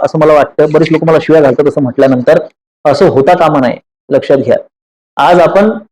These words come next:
समजून घेतलं पाहिजे की हे चिंतनाचे दिवस आहेत, हे प्रभू रामचंद्रांना शरण जाण्याचे दिवस आहेत. आता राजकारण करण्याचे आणि फिरण्याचे हे दिवस राहिलेले नाहीये.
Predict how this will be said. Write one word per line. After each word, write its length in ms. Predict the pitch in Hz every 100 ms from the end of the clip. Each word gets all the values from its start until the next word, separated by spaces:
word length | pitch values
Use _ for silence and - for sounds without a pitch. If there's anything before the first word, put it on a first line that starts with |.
| _
समजून 300 | 160 175 202
घेतलं 240 | 151 165 160
पाहिजे 260 | 151 156
की 120 | 165
हे 280 | 143 156 196
चिंतनाचे 680 | 214 - 160 156 180 175 170
दिवस 240 | 156 143
आहेत, 200 | 139 147 131
हे 200 | 151 165
प्रभू 480 | - _ 151 147 160
रामचंद्रांना 560 | 156 160 156 160 165 160
शरण 300 | 156 165 160
जाण्याचे 300 | 147 147 143
दिवस 240 | 143 139
आहेत. 160 | 135 170 151
आता 220 | 143 170
राजकारण 440 | 147 - 165 165
करण्याचे 420 | 156 151 151 147
आणि 140 | 151 156 -
फिरण्याचे 340 | 139 156 151
हे 100 | 151
दिवस 240 | 143 147 143
राहिलेले 360 | 131 127 135
नाहीये. 280 | 131 117 117